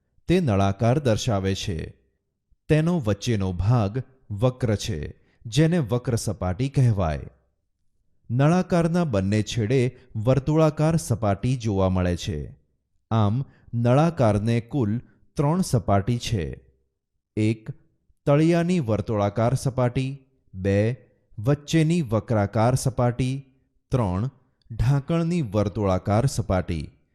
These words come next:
મિત્રો, તમારી આસપાસ નળાકાર પદાર્થો ક્યાં ક્યાં જોવા મળે છે? તમે કહેશો કે પાણીની પાઇપ, અનાજ ભરવાનું પીપ, ઢોલીનો ઢોલ,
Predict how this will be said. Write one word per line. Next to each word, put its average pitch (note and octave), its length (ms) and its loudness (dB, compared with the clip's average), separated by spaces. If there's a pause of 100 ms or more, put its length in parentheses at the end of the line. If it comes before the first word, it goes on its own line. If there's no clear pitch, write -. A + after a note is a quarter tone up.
(680)
મિત્રો, C3 500 0 (320)
તમારી D#3 440 2
આસપાસ C3 640 -2
નળાકાર G#2 560 0
પદાર્થો F#2+ 720 -2 (340)
ક્યાં D#3 220 2
ક્યાં D#3+ 300 2
જોવા G2 320 0
મળે F#2 300 0
છે? F#2+ 360 -4 (540)
તમે C3 220 2
કહેશો B2+ 600 0 (280)
કે D#3 220 2 (320)
પાણીની G#2 460 2
પાઇપ, G#2 480 0 (560)
અનાજ D#3 380 2
ભરવાનું A2 800 2
પીપ, G#2+ 340 -4 (560)
ઢોલીનો B2+ 680 2
ઢોલ, G#2+ 560 -2